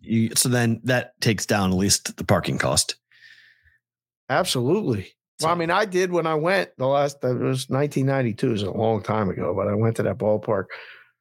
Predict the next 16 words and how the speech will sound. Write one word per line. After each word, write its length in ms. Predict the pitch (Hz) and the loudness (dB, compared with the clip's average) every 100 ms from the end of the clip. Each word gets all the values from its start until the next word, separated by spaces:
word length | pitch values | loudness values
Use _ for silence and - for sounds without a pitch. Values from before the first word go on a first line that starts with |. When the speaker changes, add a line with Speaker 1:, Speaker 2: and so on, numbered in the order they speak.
| _ _ _ - | _ _ _ -4
Speaker 2:
We 140 | 110 | -4
brought 320 | 107 127 135 | 0 0 2
our 120 | 127 | 2
bags 400 | 110 127 131 120 | 2 0 0 0
right 200 | 117 131 | -2 -2
from 220 | 135 131 123 | 0 0 0
the 80 | |
hotel. 480 | 113 120 117 123 139 | 0 0 0 0 2
They 140 | 131 107 | 0 -2
checked 380 | - 143 131 | -2 -2 -2
our 140 | 131 120 | -2 -2
bags 500 | 117 113 127 151 - _ _ _ _ _ _ - | -2 0 0 -2 -10 _ _ _ _ _ _ -6
at 260 | 131 143 139 | -2 -2 -4
the 80 | |
ballpark. 640 | 123 123 120 113 113 120 - _ _ | -2 0 0 0 -2 -4 -6 _ _
Speaker 1:
Wow. 400 | 85 143 95 | -2 0 -2